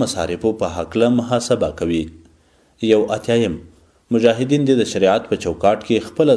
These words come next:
ظاهري بڼه، لکه د سر ویښته، جامې، بوټونه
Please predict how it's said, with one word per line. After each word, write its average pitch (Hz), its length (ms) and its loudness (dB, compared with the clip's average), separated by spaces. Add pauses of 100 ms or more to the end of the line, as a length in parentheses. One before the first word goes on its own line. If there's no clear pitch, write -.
ظاهري 87 340 0 (120)
بڼه، 117 220 0 (440)
لکه 104 260 2
د 117 140 4
سر 147 220 0
ویښته، 107 340 0 (560)
جامې، 92 400 0 (500)
بوټونه 123 440 2